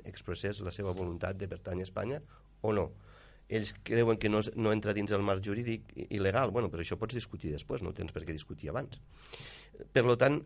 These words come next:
buscar algo positiu d'esta sentència a mi se'm fa impossible. L'única sentència per a mi era l'absolució,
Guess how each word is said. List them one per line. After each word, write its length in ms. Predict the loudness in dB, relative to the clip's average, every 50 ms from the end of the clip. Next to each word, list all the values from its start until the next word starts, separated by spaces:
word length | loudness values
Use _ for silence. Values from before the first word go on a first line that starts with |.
| -4 -4
buscar 460 | -2 -2 -2 2 4 6 6 6 6
algo 300 | 6 6 6 6 6 4 2
positiu 400 | 2 2 2 2 0 0 2 2
d'esta 220 | 2 2 0 0 -2
sentència 640 | 0 0 0 0 0 -2 -2 0 0 -2 -2 0
a 100 | 0 0
mi 120 | 0 0 -2
se'm 160 | -2 -6 -6
fa 120 | -6 -8 -10
impossible. 560 | -10 -10 -12 -14 -14 -12 -12 -12 -12 -12 -14 -16 -18 -20 -18 -12 -6
L'única 360 | -2 -2 0 0 -2 -4 -6
sentència 480 | -6 -6 -6 -6 -6 -8 -6 -6 -8 -6
per 140 | -4 -4 -2
a 40 | -2
mi 140 | -2 -2 -4 -4 -8 -10 -6
era 200 | -4 -4 -2 -2
l'absolució, 680 | -2 -4 -6 -8 -10 -10 -8 -8 -6 -6 -4 -6 -6